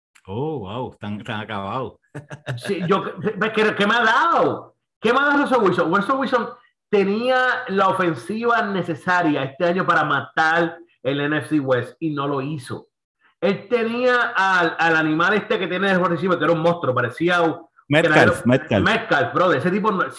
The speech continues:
Speaker 2: tiene un cuerpo y una rapidez que nadie lo puede parar. Ese es Tarek Hill,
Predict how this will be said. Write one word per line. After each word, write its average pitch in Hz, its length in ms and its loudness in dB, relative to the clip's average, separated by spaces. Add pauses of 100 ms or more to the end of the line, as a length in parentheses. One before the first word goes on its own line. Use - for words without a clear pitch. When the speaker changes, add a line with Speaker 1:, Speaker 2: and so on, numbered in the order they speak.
(100)
Speaker 2:
tiene 165 180 0
un 214 80 -4
cuerpo 220 440 0
y 185 100 0
una 180 160 2
rapidez 208 380 0
que 208 120 -2
nadie 170 200 0
lo 190 80 0
puede 214 180 2
parar. 196 440 0 (260)
Ese 190 140 -2
es 262 100 -6
Tarek 220 300 2
Hill, 285 340 2